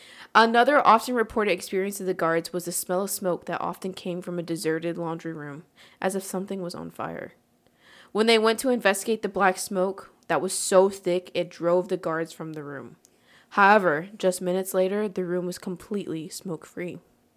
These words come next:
The notorious D block of the prison is said to have been, and continues to be,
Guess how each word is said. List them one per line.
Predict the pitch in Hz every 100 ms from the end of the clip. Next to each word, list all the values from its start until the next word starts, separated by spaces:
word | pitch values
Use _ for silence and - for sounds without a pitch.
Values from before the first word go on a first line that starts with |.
| - - - - _
The | - 214
notorious | 214 - 196 208 233 247 269 190
D | 202 190 196
block | 190 190 180 - _
of | 180 165
the |
prison | 170 - 175 160 160
is | 170
said | - 185
to | 180
have | 202 220 185
been, | 165 165 165 -
and | 170
continues | 185 170 185 185 202 -
to | 208
be, | 170 160 131 -